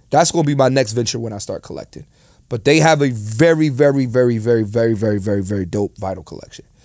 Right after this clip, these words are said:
And they're not overpriced. Um, there's another one in Saint Louis.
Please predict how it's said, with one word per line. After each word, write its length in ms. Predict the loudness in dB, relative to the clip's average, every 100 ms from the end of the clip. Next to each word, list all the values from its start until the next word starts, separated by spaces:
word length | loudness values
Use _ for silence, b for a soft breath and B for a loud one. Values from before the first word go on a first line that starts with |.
| b b
And 140 | 0
they're 80 | 2
not 180 | 2 2
overpriced. 540 | 0 -2 -8 -12 -12 -14 b b b
Um, 440 | 2 4 2 -2 -10 _
there's 220 | 2 2 4
another 360 | 2 2 4
one 340 | 2 4 4 2 -2
in 160 | -2
Saint 400 | 2 2 2 0
Louis. 580 | 2 4 4 2 -2